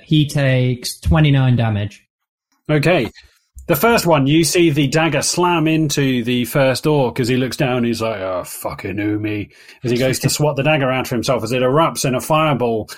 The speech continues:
Speaker 2: You don't even hear his scream as the very air inside his lungs is immolated, pulled out of him and burnt as you see him go up like a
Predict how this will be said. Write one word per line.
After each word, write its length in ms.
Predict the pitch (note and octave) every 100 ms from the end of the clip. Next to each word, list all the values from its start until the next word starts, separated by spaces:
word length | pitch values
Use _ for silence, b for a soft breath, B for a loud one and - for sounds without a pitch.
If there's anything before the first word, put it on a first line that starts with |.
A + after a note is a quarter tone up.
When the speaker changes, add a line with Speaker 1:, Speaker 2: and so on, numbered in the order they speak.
| B -
Speaker 2:
You 80 |
don't 140 | D#3+ F3
even 180 | D3 C3+
hear 300 | E3+ E3 C3
his 140 | B2
scream 420 | - D3 D#3+ C3
as 80 | A#2
the 60 | A#2
very 260 | B2 C3
air 320 | D3 D#3+ D3 C3
inside 300 | A#2+ B2+ A#2+
his 140 | A#2
lungs 340 | C#3+ C#3 B2
is 140 | A#2+ A#2+
immolated, 640 | D#3 C3+ B2 A#2 A#2 G2
pulled 220 | C#3 C#3+
out 260 | C3+ C#3 C3+
of 120 | A2+
him 200 | B2 A#2
and 200 | A#2 G#2+
burnt 380 | D3 C#3 A#2 A#2
as 140 | A2 B2
you 100 | A2+
see 220 | D3+ C3
him 120 | A#2+
go 200 | C3 C3
up 180 | C#3 - _ _ _ _ -
like 260 | A#2 A2+
a 300 | G#2+ G#2+ G#2+